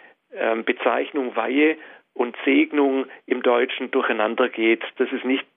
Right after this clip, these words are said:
wird sprachlich nicht, äh, ganz streng getrennt. Ähm,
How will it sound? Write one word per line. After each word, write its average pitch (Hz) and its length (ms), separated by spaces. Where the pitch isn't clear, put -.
wird 139 240
sprachlich 123 600
nicht, 135 280
äh, 117 240
ganz 117 300
streng 117 500
getrennt. 110 600
Ähm, 107 360